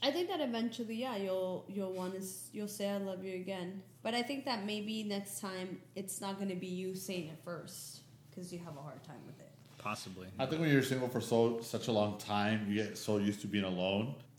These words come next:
Speaker 3: that it's very hard for you to have someone else invade your space.
Speaker 2: Yeah.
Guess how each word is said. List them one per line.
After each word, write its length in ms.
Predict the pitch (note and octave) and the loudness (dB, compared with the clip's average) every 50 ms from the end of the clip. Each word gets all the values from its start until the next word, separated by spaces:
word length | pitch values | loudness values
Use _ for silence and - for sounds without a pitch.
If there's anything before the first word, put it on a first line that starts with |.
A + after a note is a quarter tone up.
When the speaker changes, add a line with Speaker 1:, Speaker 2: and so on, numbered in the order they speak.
| - - A#2+ | -8 -4 2
Speaker 3:
that 220 | A2 A2+ G#2+ G#2+ | 4 6 6 6
it's 140 | G#2 G#2 - | 4 2 2
very 180 | A2 A2 A2 A2 | 4 4 6 6
hard 200 | G#2+ A2 G#2+ G#2+ | 6 4 4 4
for 140 | - - A2 | 2 2 2
you 180 | G#2+ G#2+ G#2+ | 4 4 4
to 100 | G2+ G2+ | 4 2
have 180 | G#2 G#2 G2+ G2+ | 2 2 0 2
someone 280 | - A2 G#2 G2+ G2+ | 0 0 2 2 4
else 460 | G2 G2 G2 G2 G2 G2 - - - - - - - - - - - - - - - - - | 4 6 4 4 2 0 -6 -10 -14 -16 -18 -20 -20 -20 -20 -20 -20 -20 -20 -20 -20 -8 -4
invade 320 | B2 A2+ G#2 G#2 G2+ F#2 | -2 2 4 4 4 4
your 80 | F#2 F#2+ | 2 -4
space. 500 | - - G2+ F2+ E2 D#2+ - - - - - - - - - - - | -6 -4 -4 -4 -4 -4 -8 -10 -14 -14 -18 -20 -20 -20 -20 -8 -4
Speaker 2:
Yeah. 180 | C3 G#2+ F#2 | -4 -4 -4